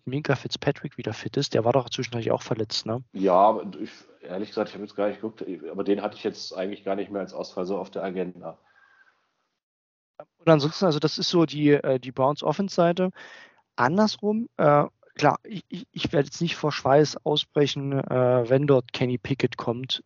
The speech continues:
Speaker 1: Das ist einfach immer noch eine ziemlich grausige Offense. Ich hab aber mittlerweile Respekt, Arne, die etablieren ihr Laufspiel
Speaker 2: Mhm.
Speaker 1: weniger mit Najee Harris, äh, aber mit Jaylen Warren immer,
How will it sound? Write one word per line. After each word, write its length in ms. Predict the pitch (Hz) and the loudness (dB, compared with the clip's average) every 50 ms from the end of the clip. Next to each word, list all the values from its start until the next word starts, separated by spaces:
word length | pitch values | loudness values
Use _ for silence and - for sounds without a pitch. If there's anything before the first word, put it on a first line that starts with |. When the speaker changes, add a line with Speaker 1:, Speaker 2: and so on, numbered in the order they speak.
| _ _ - | _ _ 0
Speaker 1:
Das 160 | - 117 107 | 0 2 2
ist 140 | - 143 - | 4 4 6
einfach 460 | 160 139 139 127 131 127 120 - - _ _ _ - _ _ _ _ _ _ _ _ _ _ _ | 6 6 6 6 6 4 4 2 -8 _ _ _ -20 _ _ _ _ _ _ _ _ _ _ _
immer 220 | - 156 156 160 151 | 6 6 8 8 8
noch 120 | 139 131 | 6 4
eine 120 | 127 131 - | -2 -4 -6
ziemlich 340 | - - 127 123 117 - | -6 -6 -6 -6 -6 -10
grausige 460 | - - 113 120 123 117 117 120 135 - | -8 -4 -2 -2 -2 -2 -4 -4 -2 -2
Offense. 400 | - 113 - 156 156 170 - - | -2 0 0 0 0 0 -2 -8
Ich 200 | - - - - | -10 -8 -6 -4
hab 160 | 185 - - | -4 -4 -2
aber 180 | 233 208 170 131 | 2 2 2 2
mittlerweile 800 | 127 131 170 - - 226 208 190 185 180 180 185 - - 156 | 2 0 -6 -4 -2 0 2 2 2 2 2 0 -4 -4 0
Respekt, 560 | 151 160 156 - - - 160 175 - - - - | 0 0 -2 -2 0 0 0 0 0 -4 -8 -4
Arne, 320 | - 160 156 160 165 170 _ _ - - - - - - _ _ _ _ _ _ _ _ _ - | -2 2 2 2 2 2 _ _ -16 -16 -16 -16 -20 -20 _ _ _ _ _ _ _ _ _ -12
die 140 | - 151 - | -10 -6 -2
etablieren 640 | 196 180 - 147 135 - - 139 123 - 190 220 - | 0 2 4 4 2 2 2 -4 0 2 2 2 2
ihr 120 | - 160 131 | 0 0 0
Laufspiel 960 | 131 123 117 110 147 190 - - - - - - _ - 214 208 214 214 226 - _ _ _ _ _ _ _ _ _ _ - | 0 0 2 0 0 0 -4 -10 -12 -12 -12 -12 _ 0 4 4 4 4 4 0 _ _ _ _ _ _ _ _ _ _ 0
Speaker 2:
Mhm. 80 | - 131 | 4 6
Speaker 1:
weniger 320 | 151 226 262 262 254 220 | 6 6 6 6 6 6
mit 180 | 190 190 180 165 | 6 6 6 8
Najee 340 | 175 170 151 143 151 131 | 8 8 8 6 2 2
Harris, 480 | 117 135 143 196 240 285 - - - - - - | 4 6 4 4 4 0 -4 -6 -10 -12 -10 -2
äh, 180 | - 160 151 - - | 2 2 2 2 4
aber 280 | - 139 127 135 127 - - | 4 6 6 6 4 4 0
mit 220 | 147 139 131 - | -6 -4 -2 0
Jaylen 340 | - 131 131 123 117 113 113 | 2 2 2 0 -2 -4 -2
Warren 320 | 117 156 190 220 190 127 - | 0 0 2 2 0 -2 -4
immer, 240 | - 113 113 - | -4 -4 -4 -4